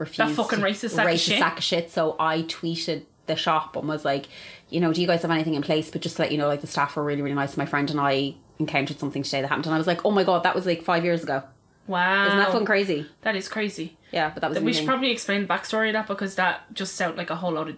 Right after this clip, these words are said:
Speaker 1: Oh,
Speaker 2: gibberish.
Speaker 1: so we were in the shop one day. There's a shop across the road from where I work, and we were in there buying stuff, and there was a racist old prick at the till, and he refused to be served. Was it an, an Asian gentleman?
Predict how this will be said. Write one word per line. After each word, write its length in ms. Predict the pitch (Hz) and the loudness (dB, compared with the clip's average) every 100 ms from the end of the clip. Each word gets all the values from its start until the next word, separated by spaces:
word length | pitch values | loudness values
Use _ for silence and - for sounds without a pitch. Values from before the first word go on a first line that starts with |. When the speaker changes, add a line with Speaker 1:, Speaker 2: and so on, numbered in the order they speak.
| - | 4
Speaker 1:
Oh, 200 | 247 - | 6 6
Speaker 2:
gibberish. 200 | 175 208 | 2 2
Speaker 1:
so 60 | |
we 120 | 240 254 | 4 4
were 60 | |
in 60 | 226 | 2
the 60 | |
shop 320 | 226 185 185 220 | 4 2 2 0
one 160 | 208 | 2
day. 180 | 208 202 | 4 2
There's 160 | 190 175 | 2 0
a 40 | |
shop 240 | - 175 | 0 0
across 260 | - 175 165 | 0 -2 -2
the 80 | 165 | 0
road 180 | 156 160 | 0 0
from 120 | 156 | 0
where 100 | 143 | 2
I 40 | |
work, 300 | 143 139 143 - | 2 0 -2 -2
and 80 | 156 | -2
we 80 | 151 | 0
were 80 | |
in 80 | 147 | 0
there 100 | 147 | -2
buying 240 | 143 143 147 | 0 0 0
stuff, 260 | - 139 - | -4 -4 -2
and 100 | 151 | -2
there 60 | 151 | -2
was 100 | 151 | -2
a 60 | |
racist 500 | 147 160 156 170 165 - | -2 0 0 0 -4 0
old 200 | 147 143 | 0 0
prick 460 | - - 180 - - | -6 2 2 2 -6
at 80 | - | -6
the 80 | - | -2
till, 400 | 151 151 220 - - - - | 2 4 2 -2 -16 -12 0
and 100 | 170 | 4
he 80 | 165 | 4
refused 720 | 160 156 - 180 170 165 - | 4 0 -4 0 2 2 0
to 60 | - | -4
be 80 | 160 | -4
served. 440 | - 165 156 143 | 0 2 2 0
Was 120 | 180 | -6
it 80 | 196 | -4
an, 180 | 202 170 | -2 -2
an 500 | - - 170 - 190 | -6 -6 -8 -2 0
Asian 220 | 175 196 | 0 0
gentleman? 480 | 226 240 262 302 320 | 0 0 0 -2 -2